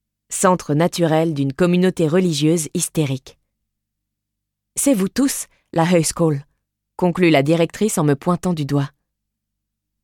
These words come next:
Sa voix monte et descend, peint des tableaux et fait de la publicité. Sur la route de Heumark, il y a une boutique à la ferme où tout est cent pour cent bio.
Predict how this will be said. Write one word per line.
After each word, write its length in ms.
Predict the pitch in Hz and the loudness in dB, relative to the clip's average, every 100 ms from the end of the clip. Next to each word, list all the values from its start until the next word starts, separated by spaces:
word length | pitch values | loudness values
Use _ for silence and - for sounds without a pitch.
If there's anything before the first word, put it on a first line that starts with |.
| _ | _
Sa 200 | - 165 | -2 -2
voix 360 | 160 165 160 143 | 0 2 2 0
monte 540 | 139 156 185 202 - | 0 0 0 -4 -4
et 180 | 147 131 | -2 -2
descend, 540 | 135 151 - - 165 - _ _ _ _ _ - | -2 -2 -2 -6 -8 -10 _ _ _ _ _ -2
peint 220 | 202 196 | 0 2
des 160 | 160 147 | 0 0
tableaux 560 | 190 180 170 180 226 | 2 0 2 0 0
et 100 | 170 | -2
fait 240 | 143 190 185 | -2 -2 0
de 120 | 147 | 2
la 100 | 127 | 0
publicité. 720 | - 165 180 - 165 156 - _ _ _ _ _ _ _ _ _ _ _ _ - | -2 -4 -4 -6 -6 -8 -10 _ _ _ _ _ _ _ _ _ _ _ _ -8
Sur 180 | - 170 | 0 2
la 100 | 160 | 4
route 200 | 160 185 | 2 2
de 80 | 151 | 2
Heumark, 640 | 147 156 156 180 - - _ _ _ _ | 2 0 0 -2 -6 -20 _ _ _ _
il 100 | 175 | 0
y 60 | 180 | 2
a 80 | 185 | 2
une 120 | 175 | 2
boutique 360 | 190 208 226 175 | 0 -2 -2 0
à 80 | |
la 100 | 147 | 0
ferme 380 | 143 180 196 220 - _ _ 190 | 0 -2 -2 -4 -10 _ _ -8
où 100 | 180 | -6
tout 280 | 262 - | -6 -2
est 80 | 220 | -2
cent 180 | - 214 | -2 -4
pour 140 | 202 | -4
cent 160 | - 190 | -4 -4
bio. 200 | 170 | -2